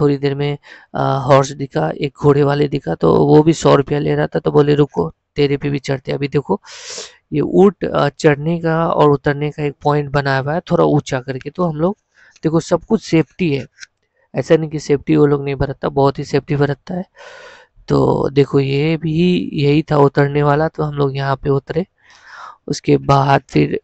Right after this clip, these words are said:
घोड़ा दिख गया, तो हम कहे, "चलो, घोड़े पे चढ़ते हैं।" तो सब लोगों ने भी बोला कि हाँ, घोड़ा पे भी चढ़ना चाहिए। तो फिर सब लोग हाँ बोले कि हाँ, वो लोग भी चढ़ेंगे घोड़े पे। तो घोड़े वाला भी सौ रुपया ले रहा था सिंगल सिंगल, थोड़ी दूर पे लेके जाके फिर थोड़ा उतार रहा था।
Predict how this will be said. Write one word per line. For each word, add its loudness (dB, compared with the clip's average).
घोड़ा 6
दिख -4
गया, -4
तो 0
हम 0
कहे, 2
"चलो, 4
घोड़े 6
पे 0
चढ़ते -4
हैं।" -10
तो -2
सब 0
लोगों 4
ने -4
भी -2
बोला 2
कि -8
हाँ, -2
घोड़ा 2
पे -4
भी -4
चढ़ना -2
चाहिए। -6
तो -14
फिर -18
सब -2
लोग 4
हाँ 0
बोले -4
कि -10
हाँ, -6
वो 2
लोग 2
भी 2
चढ़ेंगे 0
घोड़े 2
पे। -8
तो -4
घोड़े 6
वाला 4
भी 6
सौ 4
रुपया 0
ले 2
रहा 2
था -2
सिंगल -4
सिंगल, -4
थोड़ी 4
दूर 2
पे -6
लेके 0
जाके -2
फिर -8
थोड़ा 0
उतार -2
रहा -6
था। -14